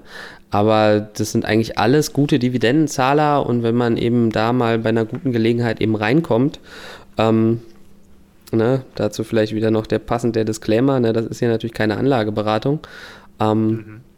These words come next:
Speaker 1: ihr müsst schon selber wissen, was ihr mit eurem Geld macht. Ähm, aber grundsätzlich ist es halt so, wenn man, wenn man hier eine gute Chance hat, um da mal günstig reinzukommen, dann do it, ja. Also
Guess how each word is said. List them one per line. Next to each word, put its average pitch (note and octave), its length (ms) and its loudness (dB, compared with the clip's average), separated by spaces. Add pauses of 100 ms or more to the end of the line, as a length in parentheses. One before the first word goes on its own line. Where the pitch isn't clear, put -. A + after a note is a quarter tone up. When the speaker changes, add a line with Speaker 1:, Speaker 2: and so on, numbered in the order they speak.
(460)
Speaker 1:
ihr B2+ 100 0
müsst G#2+ 200 0
schon A2 120 0
selber A2+ 260 2
wissen, A2 180 -2
was A2 140 -2
ihr A2 60 0
mit A2 100 -2
eurem G#2 200 0
Geld A2 220 0
macht. A2+ 360 -2 (560)
Ähm, A2 500 2 (120)
aber G#2+ 520 0 (200)
grundsätzlich A#2+ 520 0
ist G#2+ 120 -2
es A2 120 -10
halt G#2+ 140 -2
so, G#2+ 120 -2
wenn G#2+ 120 2
man, A2 340 0
wenn A2+ 120 2
man A2 100 2
hier A#2 100 2
eine A2 120 2
gute A2+ 200 -6
Chance G#2+ 400 -2
hat, C3 240 -2
um A#2 300 2
da A2 140 0
mal A2 120 2
günstig A#2+ 440 -4
reinzukommen, A#2+ 720 -2 (420)
dann G#2+ 600 0
do B2+ 300 0
it, - 220 -8 (100)
ja. G#2 300 -4 (260)
Also G#2 520 0